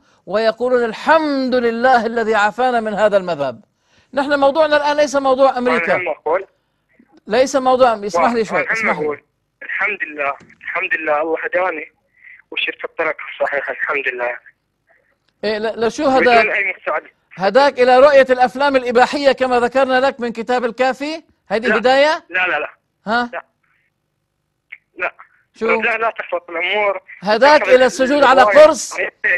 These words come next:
Speaker 1: هداك إلى السجود على
Speaker 2: أخذ
Speaker 1: قرص؟
Speaker 2: الرواية من بداية ترجع. الرواية هذا من بدايتها، من أول نقطة لآخر نقطة حسب ال-، يعني الشيء المهم. مو تاخذون شيء اللي يعني
Speaker 1: طيب، ما
Speaker 2: تلمون
Speaker 1: صار شيء.
Speaker 2: ببعض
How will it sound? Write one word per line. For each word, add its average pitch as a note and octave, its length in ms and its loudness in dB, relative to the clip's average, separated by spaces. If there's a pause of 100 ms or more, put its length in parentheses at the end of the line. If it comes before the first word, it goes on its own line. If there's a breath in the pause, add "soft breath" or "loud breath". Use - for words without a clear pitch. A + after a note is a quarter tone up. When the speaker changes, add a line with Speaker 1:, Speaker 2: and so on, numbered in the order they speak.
(200)
Speaker 1:
هداك C4+ 420 4
إلى C4+ 100 8
السجود C4 380 0
على B3 180 6
Speaker 2:
أخذ A#3+ 80 -2
Speaker 1:
قرص؟ A#3+ 340 6
Speaker 2:
الرواية A3+ 380 0
من B3 60 -8
بداية D#3+ 440 -4
ترجع. D#3 500 -6 (600)
الرواية F#3 500 0 (540)
هذا G3+ 240 -4
من F#3 100 -8
بدايتها، D3+ 580 -6 (460 soft breath)
من F3+ 160 -4
أول A3+ 380 0
نقطة F3+ 340 -8 (880 soft breath)
لآخر F#3+ 460 -6
نقطة E3 340 -8
حسب F#3 320 -6
ال-، D#3 240 -12
يعني D#3+ 220 -4
الشيء E3+ 280 -6
المهم. D3 280 -14 (560 loud breath)
مو A3+ 80 0
تاخذون G#3 400 -6
شيء - 260 -4 (280)
اللي F3 320 -10
يعني C#4 300 -6 (160)
Speaker 1:
طيب، C4+ 100 2
ما C#4+ 60 2
Speaker 2:
تلمون D4+ 120 2
Speaker 1:
صار C4 200 2
شيء. - 140 -2
Speaker 2:
ببعض A3+ 180 -2